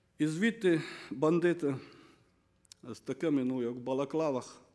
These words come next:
не видно нічого, сокири, камінням почали кидати, фари зразу побили. У бокове скло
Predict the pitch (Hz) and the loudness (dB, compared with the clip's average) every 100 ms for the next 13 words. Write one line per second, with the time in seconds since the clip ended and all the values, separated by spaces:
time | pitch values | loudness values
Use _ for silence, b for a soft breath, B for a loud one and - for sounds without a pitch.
0 | _ 135 139 156 135 131 - 151 131 - | _ -6 -2 -2 -2 -4 -2 -2 -2 -8
1 | B B B B B - 160 156 190 165 | B B B B B -6 -4 0 2 2
2 | 147 160 170 185 156 131 147 - 147 143 | -2 -4 -2 0 0 -4 -6 -4 -2 -2
3 | 165 180 175 147 - 165 147 139 170 160 | 0 2 0 -2 -2 0 0 0 0 0
4 | 147 175 175 220 202 - B B B B | 0 4 6 6 4 -2 B B B B
5 | B B B B B B B B B _ | B B B B B B B B B _
6 | _ - 160 196 226 233 214 196 - 196 | _ 0 4 6 8 10 10 6 6 6
7 | 214 | 8